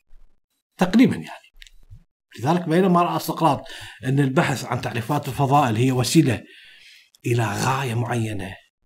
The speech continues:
اللي هي ممارسة الفضيلة، رأى أفلاطون أن البحث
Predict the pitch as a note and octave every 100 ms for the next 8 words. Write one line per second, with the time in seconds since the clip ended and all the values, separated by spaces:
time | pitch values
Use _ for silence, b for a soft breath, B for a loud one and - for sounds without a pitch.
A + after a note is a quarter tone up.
0 | _ - A2 A2+ B2+ A#2 A2+ A#2 B2 -
1 | C#3+ B2 A2+ A2+ G2+ G#2 B B B A2+
2 | E3+ A#3 G3+ E3 B2 C3 A#2+ A#2+ G#2 G2
3 | - D3 D#3+ D#3+ D#3+ D3 C#3 - G#3 G#3